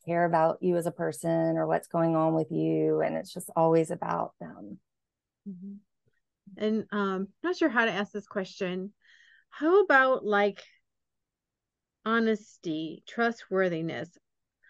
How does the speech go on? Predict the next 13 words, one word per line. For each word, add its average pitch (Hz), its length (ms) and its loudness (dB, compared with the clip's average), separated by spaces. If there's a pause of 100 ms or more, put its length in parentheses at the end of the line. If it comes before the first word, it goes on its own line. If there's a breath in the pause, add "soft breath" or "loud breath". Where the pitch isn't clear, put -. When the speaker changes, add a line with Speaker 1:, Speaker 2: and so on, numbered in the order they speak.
(280 soft breath)
Speaker 2:
Are 196 140 0
they 196 440 4 (960)
constantly 240 760 -2
s-, 196 300 -12 (140)
saying 220 380 2
lies 214 560 0
to 185 240 -8
try 190 340 0
and 180 420 0 (560)
get, 196 320 0
reel 208 300 4
you 202 280 2
in? 240 500 0